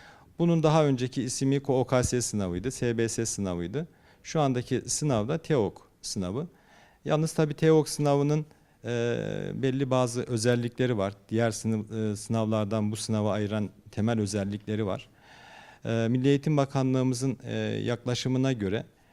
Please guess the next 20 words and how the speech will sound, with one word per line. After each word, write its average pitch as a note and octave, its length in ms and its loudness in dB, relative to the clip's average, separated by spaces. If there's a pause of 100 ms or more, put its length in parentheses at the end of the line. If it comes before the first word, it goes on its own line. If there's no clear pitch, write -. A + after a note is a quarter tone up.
(360)
e, A2+ 220 -2
temel C3+ 260 2
eğitimden A2+ 1400 -2
orta A#2 340 -2
öğretime C#3 380 2
geçiş, A2 520 -4 (440)
e, G#2 240 -6
sınavında A#2+ 760 0 (120)
artık C3+ 360 -2
öğrencilerin, B2 760 0 (420)
e, G#2+ 360 -2 (1120)
bilişsel B2+ 600 0
anlamda A#2+ 800 2 (340)
veya A2+ 300 0
çok D3+ 380 0
fazla C3 340 2
bir B2+ 100 0
gerilme B2 480 4
içerisine A#2+ 480 -2
girilmemesi A2 840 0